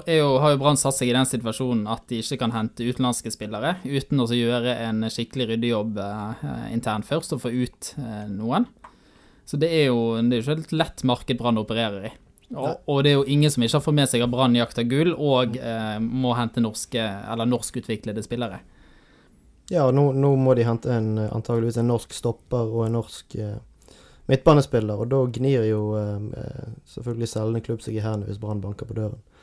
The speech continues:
Speaker 2: Så det er, det er også et, nok et argument, altså, for å,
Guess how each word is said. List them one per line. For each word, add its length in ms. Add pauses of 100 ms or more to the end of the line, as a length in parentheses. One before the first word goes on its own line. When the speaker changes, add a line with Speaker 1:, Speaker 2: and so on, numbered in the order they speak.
(440)
Speaker 2:
Så 160
det 200
er, 260
det 180
er 100
også 380
et, 300
nok 240
et 80
argument, 500
altså, 320 (1500)
for 180
å, 160